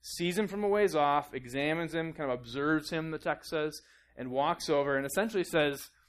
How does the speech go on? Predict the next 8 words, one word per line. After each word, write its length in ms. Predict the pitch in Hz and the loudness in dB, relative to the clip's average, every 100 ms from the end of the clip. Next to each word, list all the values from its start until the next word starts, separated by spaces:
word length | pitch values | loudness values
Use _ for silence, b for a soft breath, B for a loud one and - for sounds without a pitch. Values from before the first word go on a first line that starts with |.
| b b b _ _ _ _ _ _ _ _ - | b b b _ _ _ _ _ _ _ _ -8
"Come 200 | 175 196 | -6 -4
follow 420 | - 170 170 160 | 0 2 2 0
and 100 | 139 | -6
be 60 | |
part 220 | 117 135 120 | -10 -8 -8
of 60 | |
my 100 | 107 | -10
group. 240 | 98 95 | -14 -20